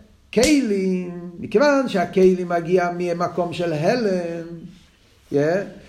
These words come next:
אז לגבי האור נקרא בשם יש מאין. יא? כי יש, כי, כי האור זה דבוק,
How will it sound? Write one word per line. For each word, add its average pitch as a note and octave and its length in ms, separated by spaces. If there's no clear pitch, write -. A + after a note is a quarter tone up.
אז C3+ 180
לגבי F#3 600
האור A3+ 560
נקרא G#3 280
בשם G3 300
יש F3 200
מאין. C#3 360
יא? A2+ 80
כי B2+ 100
יש, C3+ 320
כי, C#3 200
כי C#3 120
האור G3 380
זה D#3+ 140
דבוק, F#3 500